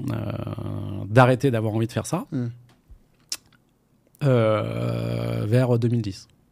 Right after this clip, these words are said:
Speaker 2: Ok, ok.
Speaker 1: <laughs>
Speaker 2: De, d'arrêter de faire ça, tu veux dire de
Speaker 1: D'avoir envie d'acheter ma résidence
Speaker 2: C'est
Speaker 1: principale,
Speaker 2: ça.
Speaker 1: et donc de pouvoir investir massivement en bourse.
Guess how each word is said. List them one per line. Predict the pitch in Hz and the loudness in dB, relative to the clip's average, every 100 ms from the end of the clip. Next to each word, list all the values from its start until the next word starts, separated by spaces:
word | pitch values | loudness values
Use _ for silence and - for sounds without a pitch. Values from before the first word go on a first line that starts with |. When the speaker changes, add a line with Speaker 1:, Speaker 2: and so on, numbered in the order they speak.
| _ - | _ -8
Speaker 2:
Ok, | 127 139 131 202 _ _ | -2 2 2 0 _ _
ok. | 135 120 | -8 -6
Speaker 1:
<laughs> | 123 - 95 - - - - | -8 -6 -8 -8 -14 -10 0
Speaker 2:
De, | 143 151 143 - | 2 2 -2 0
d'arrêter | 151 147 | 2 2
de | 151 | 0
faire | 151 | -2
ça, | - 151 | 0 0
tu | 139 | 2
veux | |
dire | 135 135 | 2 2
de | 131 | 4
Speaker 1:
D'avoir | 127 143 131 131 139 147 | 8 8 8 6 4 4
envie | 143 156 | 6 6
d'acheter | 147 127 156 | 4 4 2
ma | 135 | 2
résidence | 123 120 120 | 2 2 2
Speaker 2:
C'est | |
Speaker 1:
principale, | 131 123 139 170 180 | 2 2 6 8 8
Speaker 2:
ça. | 165 | 6
Speaker 1:
et | 135 131 | 0 0
donc | 139 151 190 | 4 6 6
de | 147 | 4
pouvoir | 120 143 160 | 4 4 6
investir | 135 131 - 147 | 6 4 4 4
massivement | 139 - 139 151 | 4 2 0 2
en | 147 | 2
bourse. | 135 139 - | 0 -2 -10